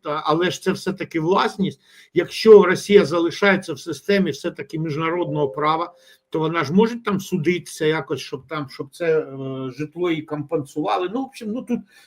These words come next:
тут питань дуже багато. Але основне питання, основне питання, що Путін, будемо відверті,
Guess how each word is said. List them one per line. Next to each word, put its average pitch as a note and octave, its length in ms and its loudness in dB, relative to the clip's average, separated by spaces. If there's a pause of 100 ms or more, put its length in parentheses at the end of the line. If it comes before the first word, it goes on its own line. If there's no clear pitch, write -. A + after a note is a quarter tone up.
тут G3 220 -2
питань A3+ 400 4
дуже G3+ 220 8
багато. D3+ 520 2
Але G3 320 6 (560)
основне G#3 580 6
питання, A#2+ 640 -2
основне F#3 540 6
питання, A2 500 -4
що C#3 220 -4
Путін, F#3+ 560 0
будемо G3 440 4
відверті, F#3 680 2